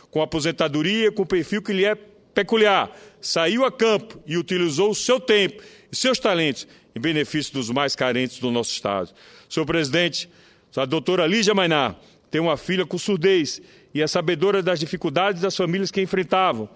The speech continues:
Contou com a ajuda de outras mães e fundou há vinte e cinco anos a Associação de Pais e Amigos dos Deficientes Auditivos Sergipe, a pada Sergipe. A instituição, desde então,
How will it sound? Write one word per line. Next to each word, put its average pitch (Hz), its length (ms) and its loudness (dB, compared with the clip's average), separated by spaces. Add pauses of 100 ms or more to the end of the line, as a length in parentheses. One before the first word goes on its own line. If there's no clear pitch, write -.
(320)
Contou 165 320 0
com 208 120 0
a 190 40 4
ajuda 180 300 0
de 151 100 -4
outras 240 380 2
mães 165 340 0
e 160 80 -6
fundou 180 300 0
há 190 60 2
vinte 247 180 -2
e - 40 -8
cinco 247 260 0
anos 143 240 2 (380)
a 147 60 -4
Associação 165 680 -2
de 170 160 -6
Pais 196 420 0
e 190 60 2
Amigos 170 440 0
dos 165 100 -4
Deficientes 165 600 -4
Auditivos 156 460 -4
Sergipe, 143 500 -2 (300)
a 147 120 -2
pada 151 440 0
Sergipe. 127 600 -2 (240)
A 135 80 -2
instituição, 143 600 -4
desde 147 300 -2
então, 147 340 -2